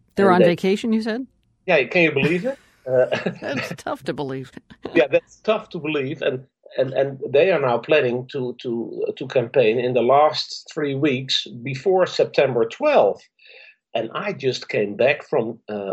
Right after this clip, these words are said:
Speaker 2: Obama's, uh, campaign headquarters in Chicago. Well,
Speaker 1: They weren't
Speaker 2: and
Speaker 1: on vacation, were they?
Speaker 2: No, I opened the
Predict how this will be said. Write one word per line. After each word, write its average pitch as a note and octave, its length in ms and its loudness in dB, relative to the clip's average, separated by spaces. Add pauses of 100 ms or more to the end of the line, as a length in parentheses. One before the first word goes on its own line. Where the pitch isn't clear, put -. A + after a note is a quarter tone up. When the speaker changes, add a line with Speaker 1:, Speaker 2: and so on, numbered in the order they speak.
Speaker 2:
Obama's, A2 720 0
uh, F2+ 160 -6
campaign C3+ 440 2
headquarters C3 580 0
in G#2+ 80 0
Chicago. B2 800 0 (520)
Well, A#2+ 640 -2 (160)
Speaker 1:
They G#3 120 8
weren't G3+ 260 6
Speaker 2:
and F#3 80 4
Speaker 1:
on E3 60 0
vacation, D#3 500 -2
were D3+ 140 -4
they? B2+ 180 -10 (340)
Speaker 2:
No, D#3 640 4
I C3+ 160 -2
opened E3 440 -2
the B2+ 120 -8